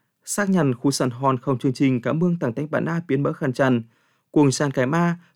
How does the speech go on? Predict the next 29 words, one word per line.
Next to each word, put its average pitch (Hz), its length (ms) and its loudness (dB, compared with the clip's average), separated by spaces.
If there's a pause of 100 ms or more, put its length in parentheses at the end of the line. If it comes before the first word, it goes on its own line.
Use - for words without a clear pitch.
bưng 180 100 2
cấp 180 200 -2
hội 165 180 4
cựu 151 120 2
chiến 147 220 -2
binh, 120 220 2 (160)
nàng 131 160 0
tỉnh 120 160 -4
Yên 123 140 0
Bái. 117 320 4 (360)
Có 143 120 2
ca 139 180 0
sàn 127 240 -2
tập 139 180 -8
bưng 170 140 0
ngành, 131 300 2
đoàn 165 140 -2
thể, 135 320 4 (360)
cha 185 120 0
xui 170 220 2
là 127 100 2
viện 120 200 -2
triển 123 240 0
quan, 170 340 0 (260)
nhau 170 140 0
sùng 147 200 0
hỗ 120 140 0
trợ 117 160 -2
hợp 123 120 0